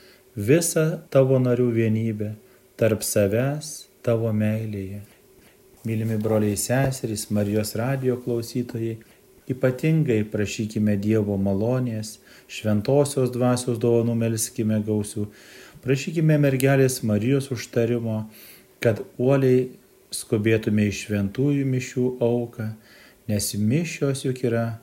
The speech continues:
keliauninkų valgis, suteikiantis jėgų pavargusiems, išsekusiems, paklydusiems. Prašykime Dievo malonės, kad mes uoliai ieškotume Viešpaties mišių aukoje ir asmeninėse maldose.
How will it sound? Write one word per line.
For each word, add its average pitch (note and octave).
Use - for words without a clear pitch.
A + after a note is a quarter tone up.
keliauninkų A2+
valgis, B2
suteikiantis G#2+
jėgų G#2+
pavargusiems, A#2
išsekusiems, A2+
paklydusiems. A#2+
Prašykime B2
Dievo G#2
malonės, G2+
kad G#2+
mes G#2+
uoliai C#3
ieškotume B2
Viešpaties A2
mišių G#2
aukoje G2+
ir D#3
asmeninėse G#2+
maldose. G2